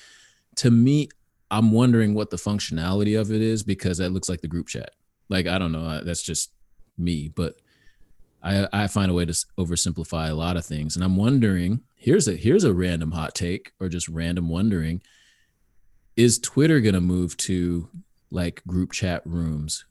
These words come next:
with the advent of Clubhouse and seeing how people are responding to that? 'Cause Twitter obviously is trying to make some changes with fleets and, uh, some other things that probably, the stories that to me aren't flying right now. People haven't really used them. Uh, the voice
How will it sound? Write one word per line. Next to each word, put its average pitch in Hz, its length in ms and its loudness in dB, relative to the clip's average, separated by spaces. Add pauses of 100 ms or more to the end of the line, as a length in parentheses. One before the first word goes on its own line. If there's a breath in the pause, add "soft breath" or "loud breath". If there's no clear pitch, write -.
(120)
with 92 240 -2
the 90 180 -2
advent 85 300 -2
of 82 120 -8
Clubhouse 98 520 -2
and 82 100 -4
seeing 87 380 -2
how 82 460 -6
people 87 280 -4
are 80 40 -4
responding 92 520 -2
to 82 80 -4
that? 78 160 -6
'Cause 90 140 -4
Twitter 113 260 4
obviously 98 420 2
is 80 80 -6
trying 90 200 -2
to 85 60 -2
make 85 200 -2
some 80 200 -2
changes 85 420 -2
with 80 140 -4
fleets 85 500 -4
and, 80 300 -4 (640 soft breath)
uh, 80 300 -4
some 90 200 0
other 90 180 4
things 90 300 0
that 82 120 -4
probably, 90 300 -4
the - 60 -6
stories 85 640 0
that 82 240 -4 (140)
to 95 100 0
me 87 200 0
aren't 80 200 -6
flying 87 420 -2
right 92 180 -4
now. 95 280 -2
People 80 320 -6
haven't 80 260 -4
really 82 220 -4
used 82 240 -4
them. 87 180 0
Uh, 90 120 -4
the 82 120 -2
voice 82 540 -2